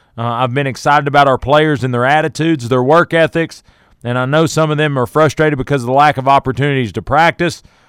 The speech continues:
uh, but it's the circumstances we've been given. You're always gonna have adversity each year, and we've gotta figure out a way to overcome it here in twenty twenty." Um, Bob asked, uh, uh, if what he liked about his team on the practice field so far,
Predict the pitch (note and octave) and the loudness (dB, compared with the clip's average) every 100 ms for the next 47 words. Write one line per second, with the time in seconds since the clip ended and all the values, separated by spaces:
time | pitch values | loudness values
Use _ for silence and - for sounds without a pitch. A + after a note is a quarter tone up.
0 | _ _ - G#2 G#2+ A2+ B2 - A#2 D#3 | _ _ -14 -10 -6 -4 -6 -8 -6 -2
1 | D#3 D3 B2 D3 D3 A#2 A2 C#3+ A#2+ B2+ | -2 -4 -6 -2 -2 -4 -6 -6 -4 -6
2 | A#2+ D3 D3+ D3+ C3+ B2+ D3 D#3+ E3 D3+ | -2 0 2 0 0 2 4 4 2 0
3 | C3+ D3 C#3 D3+ C#3 A#2 E3+ A#2 A#2+ C#3 | -2 -2 0 0 -2 0 0 0 -4 -4
4 | D3+ A2+ D#3+ D#3+ C3 G2+ _ _ _ - | -4 -4 0 0 0 -2 _ _ _ -14
5 | F#2 A2 C#3+ B2 C#3 B2+ B2+ B2 A2+ A#2 | -12 -6 -4 -2 -2 0 2 2 2 0
6 | A2 A#2 G#2 - B2 A#2+ A2+ F#2+ _ _ | 2 0 -2 -4 -4 -4 -6 -8 _ _
7 | A2+ A#2 G#2+ F#2 A#2 A2+ G#2 - B2 B2 | -8 -6 -6 -8 -8 -8 -8 -8 -6 -6
8 | G#2+ - _ _ G#2 G#2 G2+ F#2 - _ | -6 -12 _ _ -10 -8 -6 -10 -14 _
9 | _ _ _ _ _ - B2+ D3+ D#3+ D#3+ | _ _ _ _ _ -12 2 4 6 6
10 | D3+ C#3 C#3 C#3 - C#3 C3 A2 C3 E3+ | 6 4 -2 -8 -4 -4 -4 -6 0 2
11 | D#3 D#3+ E3 D3+ D3+ D#3 - D3 D#3+ D3 | 2 2 2 2 2 2 0 -4 -2 -2
12 | B2 C3+ D#3 D3+ D#3+ - D#3+ D#3+ - D#3 | -2 2 2 2 -4 -4 -2 -2 0 -2
13 | - D#3 D#3+ | 0 4 4